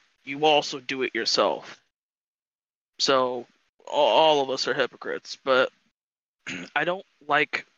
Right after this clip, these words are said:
hypocritical people. Um, for example, um,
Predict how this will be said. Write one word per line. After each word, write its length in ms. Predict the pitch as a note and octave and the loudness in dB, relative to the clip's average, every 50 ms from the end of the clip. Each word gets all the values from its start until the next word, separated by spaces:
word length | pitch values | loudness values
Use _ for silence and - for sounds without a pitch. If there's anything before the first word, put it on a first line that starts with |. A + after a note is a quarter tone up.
| _ _ _ _ _ _ _ _ _ _ _ _ _ _ _ _ _ _ - | _ _ _ _ _ _ _ _ _ _ _ _ _ _ _ _ _ _ -6
hypocritical 600 | - D3+ C#3+ E3 - - E3 D3+ D3+ - D3 C3+ | -4 -4 -4 -4 -8 -4 -2 -2 -2 -4 -10 -16
people. 420 | - - C#3 - - C#3+ D3 D#3 - _ _ _ - - _ _ _ _ _ _ _ _ _ _ - | -14 -12 -12 -10 -8 -8 -8 -8 -12 _ _ _ -20 -20 _ _ _ _ _ _ _ _ _ _ -2
Um, 500 | C3 C#3 C#3 C#3 C#3 C#3 C3+ C3 C3 B2+ | 0 0 2 2 0 0 -2 -4 -8 -12
for 160 | - - D3 | -8 -10 -8
example, 800 | C#3 - - - C#3 C3+ C3 - C#3 C3+ C3+ C3+ C#3 C3+ - _ _ _ - | -8 -8 -4 -4 -4 -4 -4 -8 -10 -8 -8 -8 -10 -12 -14 _ _ _ -4
um, 520 | C3+ C#3+ C#3 C3+ C3+ C3 B2+ C3 C3 C3 | -2 0 0 0 0 0 -2 -4 -8 -12